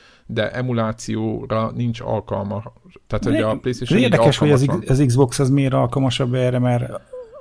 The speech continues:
Speaker 2: ö,
Speaker 1: A processzor, azt mondta Reptile, hogy a processzort, a,
Speaker 2: Hát,
Speaker 1: ez egyszerűen képtelenség.
Speaker 2: ugye az, hogy az a része, hogy, ö, hogy a, a,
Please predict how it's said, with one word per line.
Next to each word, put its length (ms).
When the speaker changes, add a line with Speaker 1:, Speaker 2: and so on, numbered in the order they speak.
Speaker 2:
ö, 240
Speaker 1:
A 580
processzor, 600
azt 140
mondta 440
Reptile, 320
hogy 140
a 60
processzort, 800
a, 180
Speaker 2:
Hát, 120
Speaker 1:
ez 100
egyszerűen 300
képtelenség. 760
Speaker 2:
ugye 220
az, 320
hogy 200
az 200
a 40
része, 640
hogy, 440
ö, 200
hogy 220
a, 400
a, 60